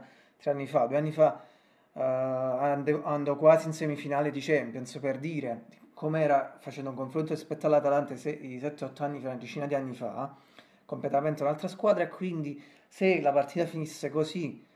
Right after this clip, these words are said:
vincessimo, già con questo risultato, se non addirittura più ampio, tra l'altro ci manca anche Osimhen, il nostro attaccante di forza, che è stato squalificato la partita scorsa, eh, veramente secondo me questa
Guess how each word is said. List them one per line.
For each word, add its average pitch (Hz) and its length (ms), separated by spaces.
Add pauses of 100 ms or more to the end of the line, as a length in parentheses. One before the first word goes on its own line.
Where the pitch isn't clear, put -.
(180)
vincessimo, 139 640
già 143 160
con 165 160
questo 156 300
risultato, 143 480
se 123 80
non 147 100
addirittura 151 400
più 165 220
ampio, 160 200
tra 135 140
l'altro 156 300
ci - 100
manca 131 300
anche 151 180
Osimhen, 151 380
il 113 80
nostro 139 260
attaccante 139 500
di 123 120
forza, 139 480
che - 80
è - 20
stato 127 160
squalificato 160 1160 (240)
la - 100
partita 147 360
scorsa, 196 720
eh, 151 100
veramente 143 760
secondo 143 300
me 139 120
questa 139 500